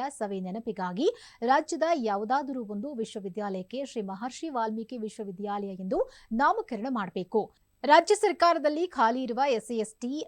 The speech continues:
ಬ್ಯಾಕ್‌ಲಾಗ್ ಹುದ್ದೆಗಳನ್ನ ಆದಷ್ಟು ಬೇಗ ಭರ್ತಿ ಮಾಡಬೇಕು. ಯಾದಗಿರಿ ಜಿಲ್ಲೆಯ ಬಂಡೋಳದ ಕೃಷ್ಣಾ ನದಿ ತೀರದ ತಿಂತಣಿ ಬ್ರಿಡ್ಜ್ ಹತ್ತಿರ ಲಭ್ಯವಿರುವಂತಹ ಇಪ್ಪತ್ತು ಎಕರೆಯ ಪ್ರದೇಶದಲ್ಲಿ ಸಮುದಾಯದ ಶೈಕ್ಷಣಿಕ ಅಭಿವೃದ್ಧಿಗಾಗಿ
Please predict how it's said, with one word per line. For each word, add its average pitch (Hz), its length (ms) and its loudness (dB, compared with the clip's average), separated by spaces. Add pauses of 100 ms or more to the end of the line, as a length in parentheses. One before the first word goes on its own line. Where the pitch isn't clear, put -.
ಬ್ಯಾಕ್‌ಲಾಗ್ 254 640 2
ಹುದ್ದೆಗಳನ್ನ 208 640 -4
ಆದಷ್ಟು 220 460 -2
ಬೇಗ 202 320 0
ಭರ್ತಿ 202 340 -6
ಮಾಡಬೇಕು. 190 640 -2 (200)
ಯಾದಗಿರಿ 330 560 4
ಜಿಲ್ಲೆಯ 240 380 -2 (380)
ಬಂಡೋಳದ 302 560 2 (160)
ಕೃಷ್ಣಾ 262 340 -6
ನದಿ 214 260 -4
ತೀರದ 202 320 -6 (400)
ತಿಂತಣಿ 349 500 -2
ಬ್ರಿಡ್ಜ್ 226 340 -2
ಹತ್ತಿರ 220 400 -4
ಲಭ್ಯವಿರುವಂತಹ 202 720 -4
ಇಪ್ಪತ್ತು 220 300 -6
ಎಕರೆಯ 196 280 -4
ಪ್ರದೇಶದಲ್ಲಿ 196 680 -4
ಸಮುದಾಯದ 196 520 -2 (100)
ಶೈಕ್ಷಣಿಕ 240 580 -8
ಅಭಿವೃದ್ಧಿಗಾಗಿ 190 760 -4